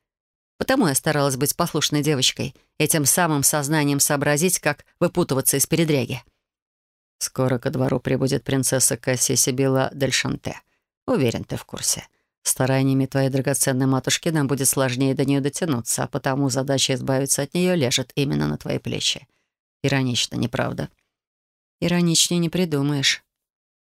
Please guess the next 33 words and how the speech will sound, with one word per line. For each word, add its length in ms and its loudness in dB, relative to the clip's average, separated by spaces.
"И 80 2
в 40 4
награду 460 2
за 140 2
это 240 0
будет 260 -2
моя 200 2
жизнь?" 320 0
Ровным 420 2
тоном 320 2
поинтересовалась 840 2
я. 200 0
"О 140 -6
нет, 260 -4
твоя 360 0
жизнь 380 0
не 140 0
имеет 280 0
никакого 440 -2
значения, 480 -4
раз 180 0
уж 160 0
ты 120 -6
сама 300 -2
будешь 300 -2
готова 320 -4
ей 160 -2
рискнуть, 580 -2
не 120 0
выполняя 560 0
мою 200 0
маленькую 420 0
просьбу. 440 -8